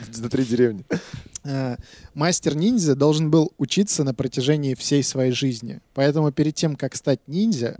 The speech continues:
Speaker 2: э, дети проходили суровую школу тренировок, э, которые начинались с самого рождения. Все дети, рожденные в клане, автоматически считались ниндзя.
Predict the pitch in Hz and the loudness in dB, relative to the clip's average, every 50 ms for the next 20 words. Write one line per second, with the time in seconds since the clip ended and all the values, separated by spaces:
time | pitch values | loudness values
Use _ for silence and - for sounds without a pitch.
0 | _ _ 131 127 127 123 123 127 147 180 185 - 143 - 127 - - 135 135 151 | _ _ -4 -4 -2 -2 -2 2 2 2 2 0 -2 -2 -4 -4 -4 -2 -2 0
1 | 151 143 - - 143 131 135 147 143 139 127 - - - 135 131 127 - - 131 | 0 0 -2 0 0 2 2 4 2 2 0 0 0 2 2 2 2 0 -2 -2
2 | 127 131 127 123 113 - - _ - _ _ _ - - - - - - _ _ | -2 0 -2 -2 -4 -6 -12 _ -20 _ _ _ -20 -20 -20 -20 -20 -20 _ _
3 | _ - 127 123 120 117 117 120 117 - - - 139 131 - 160 156 156 151 - | _ -12 -8 -6 -6 -6 -6 -6 -8 -10 -6 -6 -4 0 2 2 2 2 0 0
4 | - 147 143 147 151 147 143 135 - - - 147 139 139 135 131 131 135 135 127 | 0 0 2 2 2 2 0 0 0 0 0 2 2 2 2 4 4 4 4 2
5 | 127 127 123 117 117 - - - _ - - - - - _ - - - 156 160 | 0 -2 -2 -2 -2 -8 -12 -14 _ -20 -18 -18 -18 -18 _ -2 2 2 4 4
6 | 185 185 - 175 156 156 151 151 160 165 156 143 139 135 - - _ - 147 156 | 4 4 4 4 4 4 4 4 4 2 4 2 -2 -2 -4 -6 _ -2 0 2
7 | 185 220 233 185 135 - 139 127 - _ 151 143 143 139 - - 196 185 - 170 | 2 2 2 0 -2 -4 -8 -8 -6 _ -4 -2 -2 -2 -2 -2 -4 -2 -2 -4
8 | - - 143 - - 123 - - 135 127 127 - - - 135 127 123 113 - - | -4 -6 -8 -8 -8 -6 -2 0 0 0 0 -4 -6 -6 -6 -6 -6 -6 -6 -8
9 | - | -10